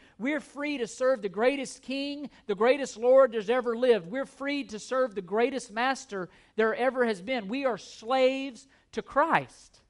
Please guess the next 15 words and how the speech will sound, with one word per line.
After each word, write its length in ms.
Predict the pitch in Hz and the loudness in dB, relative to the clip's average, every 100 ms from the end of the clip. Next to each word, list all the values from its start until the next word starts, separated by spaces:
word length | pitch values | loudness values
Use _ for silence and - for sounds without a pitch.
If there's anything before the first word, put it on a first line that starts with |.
| _ _ _ _ _ _ _ _ _ _ _ _ _ _ _ - | _ _ _ _ _ _ _ _ _ _ _ _ _ _ _ -8
And, 120 | 262 | -4
and 120 | 269 285 | -2 0
it 140 | 320 | 2
ought 140 | 311 | 2
to, 100 | 262 | 0
it 80 | 277 | -2
is 100 | 254 | 0
a 80 | 233 | 0
privilege 800 | - - 311 370 285 220 196 - | -2 -10 -4 -2 -2 -2 -2 -4
to 80 | 214 | -10
be 140 | 202 | -6
a 60 | 175 | -6
slave 420 | - 214 196 170 | -4 -2 -2 -2
of 140 | 151 - | -8 -10
Christ. 560 | 156 120 104 - _ | -8 -8 -12 -20 _